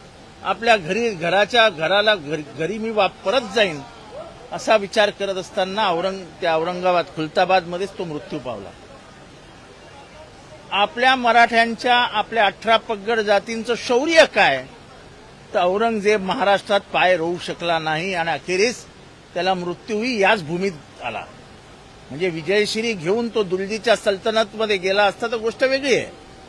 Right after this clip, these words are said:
पण ते त्याच्या पराभवाचं प्रतीक आहे. ती कबर त्याच्या पराभवाची कबर आहे. उद्या ही कबर काढल्यानंतर तुम्ही काय सांगाल?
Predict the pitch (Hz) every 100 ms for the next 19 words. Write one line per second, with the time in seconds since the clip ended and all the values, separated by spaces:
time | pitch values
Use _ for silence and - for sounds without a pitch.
0 | - - - - - - - 240 240 269
1 | 285 269 294 - 247 269 277 277 311 302
2 | 339 285 285 269 277 220 143 110 - -
3 | - - - - - - - - - -
4 | - 247 196 226 240 277 277 277 220 233
5 | 247 254 262 294 311 - 277 262 240 156
6 | - - - - - - - - - -
7 | - - - - - - - - - -
8 | - - - - - - - - - 165
9 | 180 254 277 311 240 - - 185 220 -
10 | 190 262 233 214 196 196 202 202 233 214
11 | 240 - 208 269 294 220 175 147 131 123